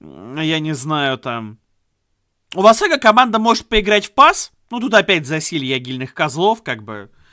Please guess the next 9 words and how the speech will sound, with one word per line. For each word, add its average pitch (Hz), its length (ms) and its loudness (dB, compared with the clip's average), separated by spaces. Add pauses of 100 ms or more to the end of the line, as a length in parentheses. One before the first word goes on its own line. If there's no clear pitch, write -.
(1300)
Ты 240 120 0
приходишь 269 460 -2
в 233 60 -6
высшую 254 380 -6
лигу 233 260 -4
Ру 226 100 0
Б 214 100 -2
Б 214 160 -2
Л, 440 300 -4